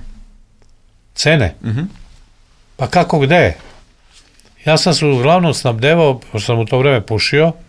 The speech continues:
Speaker 1: snabdevao sam se sa, e, kad mi se ne dopada klopa koja je u hotelu, odem u,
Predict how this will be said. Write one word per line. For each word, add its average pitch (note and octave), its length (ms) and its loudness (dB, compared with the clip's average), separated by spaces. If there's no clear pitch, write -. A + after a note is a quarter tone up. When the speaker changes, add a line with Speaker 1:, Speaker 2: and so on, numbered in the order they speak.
Speaker 1:
snabdevao C3+ 500 2
sam C3+ 160 -2
se B2+ 240 0
sa, A2+ 500 2
e, - 40 -20
kad A2+ 160 0
mi A2+ 60 0
se A#2+ 160 0
ne A#2 120 0
dopada C3 400 2
klopa B2 400 -2
koja G#2 180 -4
je G2 60 0
u F#2 40 -8
hotelu, B2+ 520 -2
odem A#2+ 420 0
u, G#2 460 0